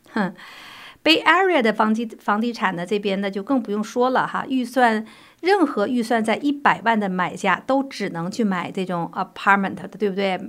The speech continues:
嗯，嗯，没有办法，买不起独栋价格。所以呢，只要出来有一百万左右的房源，都会受到很多的关注。然后像奥斯汀，则是美国的大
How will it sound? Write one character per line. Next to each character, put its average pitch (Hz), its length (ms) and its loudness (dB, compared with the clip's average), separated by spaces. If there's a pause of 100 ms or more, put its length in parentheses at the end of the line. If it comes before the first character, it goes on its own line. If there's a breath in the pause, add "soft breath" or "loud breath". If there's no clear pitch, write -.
嗯， 202 500 -6
嗯， - 80 -
没 214 220 0
有 269 80 4
办 226 120 2
法， 202 120 2
买 196 180 2
不 269 60 -2
起 233 120 -4
独 185 160 -6
栋 202 200 -2
价 190 200 0
格。 - 300 -10 (600 loud breath)
所 285 140 4
以 262 120 4
呢， 220 200 2
只 220 200 -8
要 233 140 4
出 226 220 -6
来 220 140 2
有 214 100 2
一 285 140 -2
百 - 200 0
万 226 200 0
左 - 200 -8
右 190 140 -4
的 185 100 -6
房 185 320 -4
源， 208 520 2
都 196 120 0
会 196 140 -2
受 196 140 -4
到 185 100 -2
很 180 220 -8
多 180 120 -6
的 170 120 -6
关 196 280 2
注。 214 300 -2 (600 loud breath)
然 262 160 6
后 311 280 12
像 285 280 8
奥 302 200 4
斯 320 140 -2
汀， 311 320 4 (840 soft breath)
则 202 200 2
是 208 480 0
美 202 180 2
国 196 100 -2
的 208 80 -6
大 220 220 0